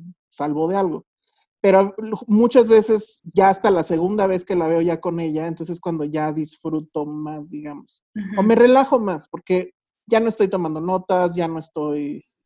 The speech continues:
Speaker 1: Y lo malo es que ya en la segunda usualmente yo ya descubro otra cosa.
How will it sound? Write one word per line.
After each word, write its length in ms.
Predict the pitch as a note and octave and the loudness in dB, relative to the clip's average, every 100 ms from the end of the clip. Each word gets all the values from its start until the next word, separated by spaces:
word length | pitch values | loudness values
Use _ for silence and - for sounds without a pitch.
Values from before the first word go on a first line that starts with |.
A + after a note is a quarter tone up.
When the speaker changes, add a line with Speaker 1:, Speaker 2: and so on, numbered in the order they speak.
| _ _ - | _ _ 2
Speaker 1:
Y 100 | G#3 | 4
lo 100 | A3 | 6
malo 180 | A#3 | 4
es 80 | A3+ | 4
que 140 | A3+ G3+ | 0 2
ya 80 | |
en 80 | G3+ | 2
la 80 | G3 | 2
segunda 400 | G3 E3+ F3+ G3 | 0 -2 -2 0
usualmente 600 | F3+ F3 D#3+ E3 D#3 D#3 | -2 -2 -6 -8 -6 -4
yo 120 | D#3 | -4
ya 180 | D3+ D3+ | -4 -4
descubro 380 | C#3+ - D3 C#3+ | -8 -12 -12 -12
otra 180 | C#3+ - | -12 -12
cosa. 240 | C#3+ | -14